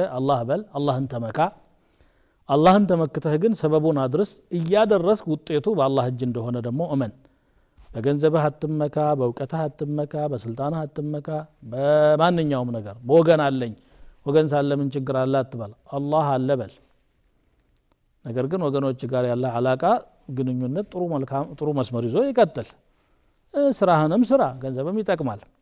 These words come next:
አዎ። ስለዚህ ነገሮችን ነ-፣ ለያይተን መመልከት አለብን። ስራ ፈትነትን ተወኩል ብሎ መጥራት ከቋንቋ አንጻር ራሱ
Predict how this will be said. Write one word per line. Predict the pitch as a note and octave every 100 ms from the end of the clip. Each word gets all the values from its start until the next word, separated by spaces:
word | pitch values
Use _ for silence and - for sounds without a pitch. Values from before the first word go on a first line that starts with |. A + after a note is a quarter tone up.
| _ _ _ -
አዎ። | C3 B2+ G#2+ - _ _ _ _ _ _
ስለዚህ | E3+ F3 D#3 F#3+
ነገሮችን | E3+ D3 D3+ D#3+ - F3 E3+ - _ _ _ _ _ _ -
ነ-፣ | A2 A#2+ C3 C3
ለያይተን | B2+ D3 D3+ D3+ C#3+ C3+ D3 C#3+
መመልከት | C3+ C3+ C3 B2+ B2 A#2+
አለብን። | A#2+ A#2 A2 A2+ G#2 A2 G2+ G2+ - _ _ _ _ _ _ _ _ _ _ _ _ _ _ _
ስራ | - - F#3 G#3+
ፈትነትን | G#3 F#3 - F3 E3+ D3+ D#3
ተወኩል | D#3 D#3 D#3 - D3+
ብሎ | C#3 C#3+ D3
መጥራት | C#3+ C#3+ E3 A3 - _ _
ከቋንቋ | - C#3 - E3 E3+ D#3+ D3
አንጻር | C#3+ C#3 C#3+ D3 C3 B2
ራሱ | B2+ D3+